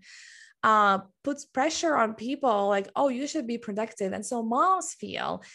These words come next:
that they need to be as productive as possible every day so they can create success, they can build their businesses, they can be good moms,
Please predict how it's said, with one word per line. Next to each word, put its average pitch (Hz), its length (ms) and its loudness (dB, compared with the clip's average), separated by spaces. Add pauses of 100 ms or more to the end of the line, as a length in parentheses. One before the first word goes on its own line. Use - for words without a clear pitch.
(100)
that 220 120 -8
they 240 120 -2
need 254 220 -4
to 294 100 -6
be 240 280 -6
as 202 200 -4
productive 196 440 -6
as 190 140 -6
possible 240 760 -2
every 196 320 -6
day 175 260 -4
so 190 140 -8
they 214 160 -4
can 214 280 -8
create 202 400 -6
success, 226 540 -2
they 196 160 -4
can 202 260 -8
build 190 220 -4
their 220 160 -6
businesses, 214 640 -4
they 208 120 -6
can 208 200 -10
be 214 100 -6
good 208 220 -2
moms, 226 560 0